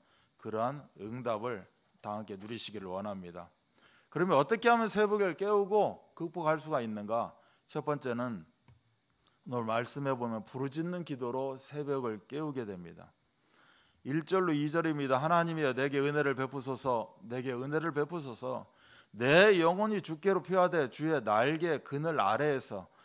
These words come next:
이 재앙들이 지나가기까지 피하리이다. 내가 지존하신 하나님께 부르짖으며 곧 나를 위하여 모든 것을 이루시는 하나님께로다."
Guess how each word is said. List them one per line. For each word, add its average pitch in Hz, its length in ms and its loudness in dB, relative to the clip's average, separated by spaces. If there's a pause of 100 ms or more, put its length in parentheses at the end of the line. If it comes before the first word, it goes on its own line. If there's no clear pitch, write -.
(240)
이 170 300 0
재앙들이 156 840 4 (200)
지나가기까지 139 1080 0
피하리이다. 104 680 -4 (560)
내가 156 340 10
지존하신 208 640 6
하나님께 185 600 6
부르짖으며 147 1000 0
곧 165 280 2
나를 143 480 6
위하여 139 460 4 (360)
모든 196 520 4
것을 190 520 6
이루시는 185 720 -2 (140)
하나님께로다." 113 1120 -8